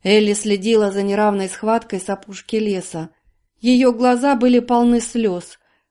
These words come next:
Как она сейчас жалела, что была лишь слабой девочкой, совсем не умевшей драться. Эх, если бы Велина помогла ей, как некогда в Канзасской степи.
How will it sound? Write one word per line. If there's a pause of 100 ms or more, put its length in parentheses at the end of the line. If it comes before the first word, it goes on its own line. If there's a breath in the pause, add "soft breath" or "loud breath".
(160)
Как
она
сейчас
жалела,
что
была
лишь
слабой
девочкой, (280 soft breath)
совсем
не
умевшей
драться. (840)
Эх,
если
бы
Велина
помогла
ей,
как
некогда
в
Канзасской
степи.